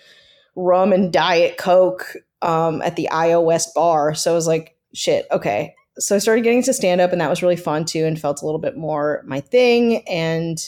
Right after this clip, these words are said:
I had a podcast at that time called Boss Bitch, which was very fun, which is such a labor of love. <laughs> Like, it was me and, and one of my really good friends. She's hilarious. Her name is Lindsay Harbert. She's also a T V writer.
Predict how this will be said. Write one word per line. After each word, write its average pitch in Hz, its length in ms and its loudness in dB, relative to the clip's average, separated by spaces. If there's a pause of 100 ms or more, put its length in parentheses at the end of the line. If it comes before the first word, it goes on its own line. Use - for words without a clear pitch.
(720)
I 196 60 -6
had 190 160 2
a 175 40 4
podcast 185 880 -2 (720)
at 175 160 -6
that 180 240 0
time 165 580 -2
called 156 540 -2
Boss 131 320 -4
Bitch, - 340 -2
which 165 140 -8
was 156 100 -6
very 170 240 0
fun, 156 300 -2
which 160 120 -4
is 196 120 -2
such - 180 0
a 220 60 4
labor 185 360 4
of 180 80 2
love. 156 520 2 (120)
<laughs> - 100 -18
Like, 208 440 2
it - 80 -6
was 233 180 4
me 220 180 4
and, 208 120 2
and 196 180 0
one 185 80 2
of 185 40 2
my 175 80 4
really 196 300 2
good 185 180 2
friends. 160 420 0
She's 175 200 -6
hilarious. 160 400 0
Her 170 60 -4
name 160 80 -2
is 156 300 -6
Lindsay 160 280 -2
Harbert. 151 400 -2
She's - 180 -6
also 135 220 -4
a - 20 -14
T 156 160 -8
V 147 80 -4
writer. 143 380 0